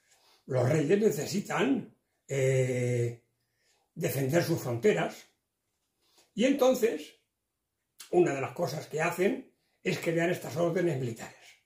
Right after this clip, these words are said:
Estas órdenes militares, ¿eh? tienen sus propios castillos, y estos castillos están en lo que se llamaba entonces la Marca. Y la Marca era la frontera,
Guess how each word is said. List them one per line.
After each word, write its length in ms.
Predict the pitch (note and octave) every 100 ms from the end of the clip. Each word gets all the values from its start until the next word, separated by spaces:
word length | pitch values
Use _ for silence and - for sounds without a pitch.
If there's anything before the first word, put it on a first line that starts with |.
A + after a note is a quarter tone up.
| _ _ _ _ _
Estas 220 | - C#3
órdenes 340 | D3 D3+ A#2+
militares, 640 | C#3+ E3 F#3+ F3+ - - - _ _ _ _
¿eh? 400 | C3 F#3 C#4 - _ _ _
tienen 180 | G3 F3+
sus 160 | D#3
propios 300 | A#2 C#3+ C#3+
castillos, 760 | - A#2+ - B3 E3+ F3 - - _ _ _ _ _ _ _ _
y 120 | -
estos 220 | D3+ - -
castillos 600 | F#3 - G3+ F#3+ G#3+ -
están 300 | C#3+ - F3
en 80 | F3
lo 80 | D#3
que 60 |
se 60 | C3+
llamaba 260 | D3+ D#3+
entonces 340 | D#3 E3+ - C#3
la 120 | C3
Marca. 500 | C3+ F3 - - - _ _ _ _ _
Y 60 | A#2
la 120 | A#2
Marca 280 | C#3 E3 F#3
era 100 | E3+
la 100 | E3+
frontera, 500 | C#3 B2+ C#3+ B2+